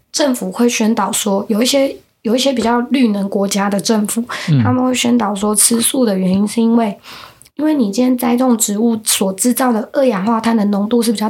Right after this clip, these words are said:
Speaker 1: 低的，你今天饲养牛只、饲养猪只、
Speaker 2: 嗯。
Speaker 1: 羊只，就是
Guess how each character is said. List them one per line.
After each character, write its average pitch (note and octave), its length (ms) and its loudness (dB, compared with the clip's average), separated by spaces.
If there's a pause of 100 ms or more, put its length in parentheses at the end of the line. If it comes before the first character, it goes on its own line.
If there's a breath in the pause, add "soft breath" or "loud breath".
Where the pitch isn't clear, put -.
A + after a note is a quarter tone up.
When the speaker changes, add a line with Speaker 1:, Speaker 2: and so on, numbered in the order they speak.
(160)
Speaker 1:
低 A#3+ 200 4
的， - 220 -4 (540 loud breath)
你 A3 160 2
今 A3+ 140 0
天 C#4+ 220 -2 (640)
饲 - 300 -2
养 F3+ 240 2
牛 F#3 200 2
只、 A3 380 0 (260 loud breath)
饲 - 240 -2
养 F#3 200 2
猪 A3+ 300 0
只、 A3+ 340 0
Speaker 2:
嗯。 A#3 200 -2
Speaker 1:
羊 F#3+ 260 4
只， A#3+ 360 2 (220)
就 A3+ 120 -2
是 B3+ 260 0